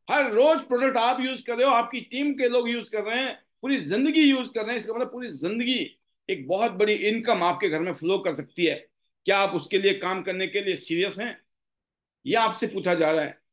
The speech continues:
अगर आपके जवाब आता है यस मैं सीरियस हूं, तो क्या आप वाकई में काम कर रहे हैं? क्यों? बोलने से नहीं होगा, करने से होगा दोस्तों। मैं इतना कह सकता हूं हमारे प्रोडक्ट हंड्रेड परसेंट सेफ है ह्यूमन बॉडी के लिए,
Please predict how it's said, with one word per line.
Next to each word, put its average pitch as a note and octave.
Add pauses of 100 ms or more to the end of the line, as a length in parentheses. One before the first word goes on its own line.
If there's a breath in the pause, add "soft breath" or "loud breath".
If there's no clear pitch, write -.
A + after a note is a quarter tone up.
(280)
अगर E3+
आपके G#3
जवाब G3
आता F#3+
है F#3
यस A3
मैं G#3
सीरियस A#3+
हूं, A#3 (800)
तो E3
क्या F#3+
आप F3
वाकई E3+
में A3+
काम F#3+
कर G#3+
रहे A3+
हैं? - (600)
क्यों? B2
बोलने F3+
से G#3
नहीं F#3
होगा, C#3 (380)
करने F3+
से D3+
होगा C#3+
दोस्तों। C#3+ (300)
मैं G3+
इतना A#3
कह A3+
सकता G#3
हूं A3
हमारे F3+
प्रोडक्ट F#3
हंड्रेड F3+
परसेंट E3+
सेफ F#3+
है D3
ह्यूमन F3+
बॉडी E3
के D3+
लिए, D3